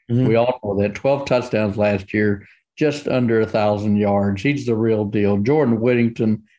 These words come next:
Speaker 2: I think, can play in the N F L. Just matter of staying healthy,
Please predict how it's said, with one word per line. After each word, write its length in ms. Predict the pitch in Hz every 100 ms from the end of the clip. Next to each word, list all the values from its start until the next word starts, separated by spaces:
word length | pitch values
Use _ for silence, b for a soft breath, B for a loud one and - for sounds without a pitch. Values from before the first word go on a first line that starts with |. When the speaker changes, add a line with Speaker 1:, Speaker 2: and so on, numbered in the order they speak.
| _
Speaker 2:
I 220 | - 123 123
think, 300 | 123 117 -
can 160 | 107
play 280 | 95 107 107
in 80 | 107
the 140 | 107
N 100 | 107
F 180 | 104 98
L. 380 | 104 101 107 123
Just 380 | 131 120 - -
matter 440 | 151 143 117 117 113
of 60 |
staying 320 | 113 123 113 104
healthy, 540 | 117 113 117 117 117